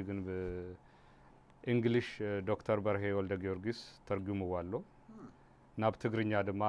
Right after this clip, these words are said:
Speaker 1: ዳንኤል ሃብተ ማርያም ተርጉምዋ።
Speaker 2: እዚ
Speaker 1: ክል-፣
Speaker 2: ሓድሽ ነገር እዩ።
Speaker 1: እወ፣
Speaker 2: መጽሓፍ
Speaker 1: እዚ
Speaker 2: ዶ?
Speaker 1: ቀረባ ግዜ ክልቲኦም ይህተሙ እዮም።
Speaker 2: ም።
Speaker 1: ስጋብ ሕጂ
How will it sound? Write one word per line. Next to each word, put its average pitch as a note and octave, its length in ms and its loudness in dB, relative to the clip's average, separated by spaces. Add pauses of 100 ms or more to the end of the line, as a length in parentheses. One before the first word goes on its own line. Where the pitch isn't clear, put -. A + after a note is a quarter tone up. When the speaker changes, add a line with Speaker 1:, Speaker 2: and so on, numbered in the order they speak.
Speaker 1:
ዳንኤል G2 380 0
ሃብተ F#2+ 280 -4
ማርያም G2 320 0 (280)
ተርጉምዋ። F#2+ 540 -2 (1000)
Speaker 2:
እዚ - 160 -20
Speaker 1:
ክል-፣ A2+ 140 -2
Speaker 2:
ሓድሽ - 180 -10
ነገር B2 280 -10
እዩ። G2 80 -18 (200)
Speaker 1:
እወ፣ A#2+ 180 8
Speaker 2:
መጽሓፍ F#2 260 2
Speaker 1:
እዚ F2+ 140 -8 (100)
Speaker 2:
ዶ? G2 140 -6 (140)
Speaker 1:
ቀረባ A2 280 2 (100)
ግዜ G#2 240 0
ክልቲኦም G2 480 -6
ይህተሙ F#2+ 420 -6
እዮም። G#2 200 -4
Speaker 2:
ም። - 480 -18
Speaker 1:
ስጋብ G#2 320 0
ሕጂ G#2 180 -4